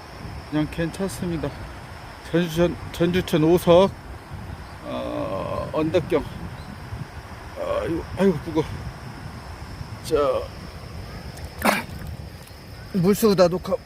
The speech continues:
찍어야겠다. 아, 물속에다 놓고 찍은 게 이렇게 됐네요.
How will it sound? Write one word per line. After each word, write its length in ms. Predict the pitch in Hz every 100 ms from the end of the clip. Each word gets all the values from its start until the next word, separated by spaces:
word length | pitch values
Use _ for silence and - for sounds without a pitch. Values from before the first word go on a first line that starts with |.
| -
찍어야겠다. 480 | - 196 175 147 - - - - - - - - - - - - 1077 - - - - - - - - - - - - - - - - - - - - - - - - - - - - - - - - - - - - - - - - -
아, 520 | 160 165 160 156 143 156
물속에다 400 | 175 208 196 175
놓고 200 | 165 131
찍은 200 | 240 190
게 100 | 175
이렇게 180 | 170 165
됐네요. 420 | 156 143 160